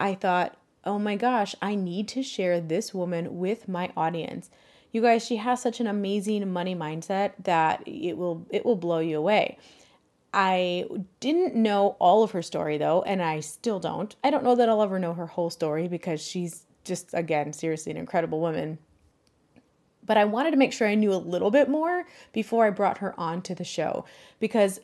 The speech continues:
it's really important to me that you are able to hear guests who have something to share that you'll resonate with.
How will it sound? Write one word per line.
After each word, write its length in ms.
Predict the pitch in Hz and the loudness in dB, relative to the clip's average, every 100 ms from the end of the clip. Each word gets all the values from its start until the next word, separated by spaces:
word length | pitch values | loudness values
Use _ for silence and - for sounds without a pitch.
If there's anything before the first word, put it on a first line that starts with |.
| - | -2
it's 220 | 208 196 | -2 0
really 220 | 202 214 | -2 0
important 360 | 190 185 180 180 | 0 -2 -4 -4
to 100 | 175 | -6
me 120 | 170 | -4
that 180 | 165 - | -4 -4
you 280 | 180 190 180 | -4 -2 0
are 80 | 165 | 0
able 280 | 165 160 | -2 -4
to 340 | 156 - 170 165 | -8 -6 -6 -6
hear 320 | - 185 185 | -8 -8 -6
guests 520 | 175 160 220 - - 180 | -4 -2 -2 -4 -12 -6
who 380 | 185 180 170 - | -4 -4 -6 -8
have 380 | - 170 170 165 | -6 -4 -4 -4
something 360 | 165 165 165 | -8 -8 -6
to 80 | 156 | -6
share 360 | 151 160 170 202 | -6 -2 0 -2
that 120 | - | -2
you'll 140 | 170 | -4
resonate 440 | 156 147 175 202 - | -2 -4 -4 -6 -2
with. 260 | 226 247 | 0 0